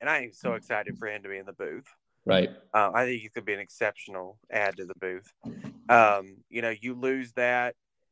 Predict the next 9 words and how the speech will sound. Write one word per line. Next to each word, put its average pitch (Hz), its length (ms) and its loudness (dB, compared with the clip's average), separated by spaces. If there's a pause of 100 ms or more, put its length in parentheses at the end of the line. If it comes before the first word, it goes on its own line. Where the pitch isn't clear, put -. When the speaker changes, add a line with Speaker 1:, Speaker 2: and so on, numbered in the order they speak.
(240)
Speaker 1:
I 113 100 0
mean, 110 220 -8
what, 107 320 -4
the 87 80 -10
elder 113 260 -4
statesman's 113 760 -6
now 110 420 2 (160)
Chase - 260 -2
Briscoe? 127 640 -2